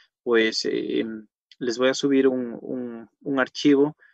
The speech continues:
para que me indiquen quiénes van a conformar los diferentes grupos. Creo que ustedes son treinta y tres personas máximo. Entonces ahí podemos ya visualizar mismo cómo vamos a desarrollar estos temas.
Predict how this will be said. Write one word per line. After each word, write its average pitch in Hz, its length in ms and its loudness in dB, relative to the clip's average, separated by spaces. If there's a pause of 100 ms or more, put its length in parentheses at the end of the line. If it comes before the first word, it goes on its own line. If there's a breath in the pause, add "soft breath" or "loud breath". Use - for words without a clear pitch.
(320 soft breath)
para 123 140 2
que - 120 -6
me 117 100 -4
indiquen 127 400 -4
quiénes 123 320 -2
van 123 160 -2
a 123 60 -4
conformar 117 440 -4
los 117 120 -2
diferentes 113 520 -6
grupos. 165 320 -6
Creo 117 180 -4
que 127 100 -16
ustedes 120 280 -4
son 120 180 -8
treinta 117 300 -6
y 117 120 -10
tres - 220 -6
personas 127 540 -8
máximo. 170 480 -6 (640 loud breath)
Entonces 117 580 -6
ahí 113 220 -2
podemos 113 600 -4
ya 110 520 -4
visualizar 110 720 -4
mismo 110 260 -6
cómo 113 240 -4
vamos 110 260 -6
a 110 60 -6
desarrollar 110 460 -2
estos - 280 -6
temas. - 440 -10